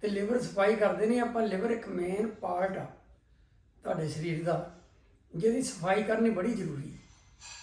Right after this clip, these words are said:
ਠੀਕ ਹੈ ਨਾ? ਜ਼ਿਆਦਾ ਨਹੀਂ ਤਾਂ ਹਫ਼ਤੇ 'ਚ ਇੱਕ ਜਾਂ ਦੋ ਵਾਰੀ ਤਾਂ ਕਰ ਹੀ ਸਕਦੇ ਹਾਂ। ਹੁਣ ਜਦੋਂ ਲਿਵਰ ਅਪਸੈੱਟ ਹੁੰਦਾ ਹੈ, ਉਹ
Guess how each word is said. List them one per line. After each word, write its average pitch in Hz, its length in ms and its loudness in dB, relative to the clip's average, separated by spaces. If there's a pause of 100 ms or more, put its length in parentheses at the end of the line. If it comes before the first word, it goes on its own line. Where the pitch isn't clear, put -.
(500)
ਠੀਕ 165 160 -12
ਹੈ 185 40 -8
ਨਾ? 226 100 -6 (2000)
ਜ਼ਿਆਦਾ 170 400 4
ਨਹੀਂ 226 120 4
ਤਾਂ 220 100 2
ਹਫ਼ਤੇ 214 280 -2
'ਚ 185 100 -6
ਇੱਕ 208 260 0
ਜਾਂ 214 140 4
ਦੋ 190 160 0
ਵਾਰੀ 180 200 -2
ਤਾਂ 196 80 -6
ਕਰ - 160 -6
ਹੀ - 60 -8
ਸਕਦੇ - 320 -8
ਹਾਂ। - 80 -14 (1200)
ਹੁਣ 247 120 4
ਜਦੋਂ 269 220 6
ਲਿਵਰ 262 340 6
ਅਪਸੈੱਟ 240 380 4
ਹੁੰਦਾ 196 260 2
ਹੈ, 156 200 -8 (1300)
ਉਹ 262 300 4